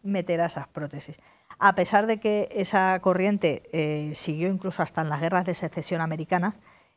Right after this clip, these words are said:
eh, se quedaron con el nombre de los dientes de Waterloo, porque fue en esa batalla donde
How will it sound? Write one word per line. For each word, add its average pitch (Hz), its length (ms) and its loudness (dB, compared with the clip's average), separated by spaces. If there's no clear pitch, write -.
eh, 185 120 -2
se 185 220 -2
quedaron 196 320 0
con 208 160 0
el 202 140 0
nombre 208 240 0
de 185 100 -2
los 165 220 -4
dientes 202 320 0
de 180 80 0
Waterloo, 190 580 -2
porque 180 240 -4
fue - 180 -2
en 185 80 0
esa 185 160 0
batalla 185 400 0
donde 175 400 -2